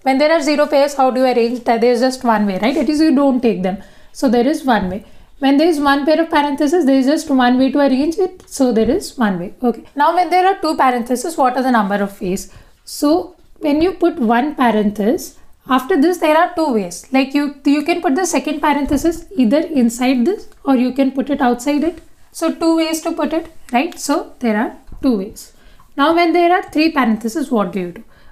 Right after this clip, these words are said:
You put one parenthesis and then you see where the other two parentheses will go. So if one parenthesis is there, one way is that you put zero inside this and you put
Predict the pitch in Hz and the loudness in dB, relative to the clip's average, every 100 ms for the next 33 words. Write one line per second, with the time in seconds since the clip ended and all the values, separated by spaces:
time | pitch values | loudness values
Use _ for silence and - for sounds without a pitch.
0 | - 269 302 - 381 - 262 247 320 320 | -8 0 0 0 -2 -2 0 0 0 0
1 | 247 208 208 269 - - - 311 349 349 | -2 -2 -4 -4 -6 -8 -2 0 0 0
2 | 320 403 415 - 302 392 - 294 302 302 | 2 2 0 -2 0 0 0 2 2 2
3 | 359 226 269 262 240 202 202 214 220 233 | 2 2 0 0 -2 -2 -6 -4 -4 -4
4 | 208 190 202 - - - 320 330 320 277 | -4 -4 -10 -14 -20 -4 -2 0 0 -2
5 | 320 302 311 320 330 339 - 220 220 - | 0 0 0 -2 -2 -2 -2 -2 -2 -2
6 | 240 277 349 330 339 370 - 330 320 330 | 0 2 0 0 0 -2 -2 -2 0 -2
7 | - 349 - - - - - - 226 262 | 0 -2 -2 -10 -20 -20 -20 -2 2 4
8 | 269 339 349 311 311 311 233 381 - - | 4 2 2 0 0 2 2 0 -2 -2
9 | 277 277 277 339 - | 2 2 2 0 -4